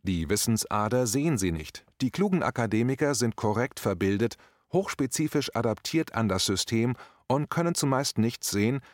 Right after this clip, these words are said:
was außerhalb ihres konstruierten Systems zu denken wäre. Dort liegen tonnenweise neue Hausaufgaben für sie. Doch wer will schon was von Hausaufgaben wissen, wenn sein Titel schön, seine Rede professoral klingt und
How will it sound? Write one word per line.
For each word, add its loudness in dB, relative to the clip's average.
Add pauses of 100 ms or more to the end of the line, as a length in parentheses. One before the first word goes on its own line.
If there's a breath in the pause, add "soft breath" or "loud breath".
(100)
was 0
außerhalb 0
ihres 0
konstruierten 0
Systems 0
zu 0
denken 0
wäre. -4 (480 soft breath)
Dort 0
liegen 2
tonnenweise 0
neue 0
Hausaufgaben -2
für 0
sie. 0 (460 loud breath)
Doch 0
wer 0
will 0
schon 0
was 0
von -2
Hausaufgaben 0
wissen, 2 (360 loud breath)
wenn 0
sein 0
Titel 0
schön, 2 (240 loud breath)
seine 2
Rede 2
professoral 0
klingt 0
und -2